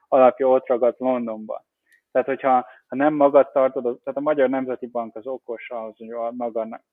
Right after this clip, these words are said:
tartja az aranyát, viszont nagyon sokan nem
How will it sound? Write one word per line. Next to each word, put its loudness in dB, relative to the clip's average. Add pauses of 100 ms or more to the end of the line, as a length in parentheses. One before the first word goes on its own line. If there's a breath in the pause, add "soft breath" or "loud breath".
(140)
tartja -4
az -6
aranyát, -4
viszont -10
nagyon -2
sokan -4
nem -2